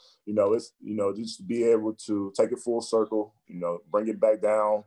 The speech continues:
to the grassroots level and, and just kind of, you know, re-, re-, uh, re-, reinvigorate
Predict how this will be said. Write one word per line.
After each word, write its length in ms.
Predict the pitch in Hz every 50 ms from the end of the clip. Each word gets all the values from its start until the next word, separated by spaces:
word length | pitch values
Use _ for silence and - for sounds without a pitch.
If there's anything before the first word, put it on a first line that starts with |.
| _ _ _ _ _ _ _ -
to 80 | 107
the 60 | 95 90
grassroots 640 | 85 95 104 104 104 104 - 95 98 107 104 98 98
level 480 | 101 104 104 104 98 101 101 101 101 _ _ _ _ _ -
and, 180 | 90 92 92 95
and 140 | 95 95 90
just 200 | 90 95 95 - _ _ _
kind 200 | - 107 101 95
of, 140 | - 90 - -
you 100 | 98 92
know, 240 | 87 87 85 80 _ _ _ _ _ -
re-, 400 | 87 101 113 113 107 104 101 - - _ _ _ -
re-, 360 | 90 113 113 113 110 110 110
uh, 380 | 104 101 98 95 92 92 92 - - - - -
re-, 420 | 98 113 117 110 110 110 107 107
reinvigorate 800 | - 123 117 107 101 92 - 113 113 98 107 107 110 107 107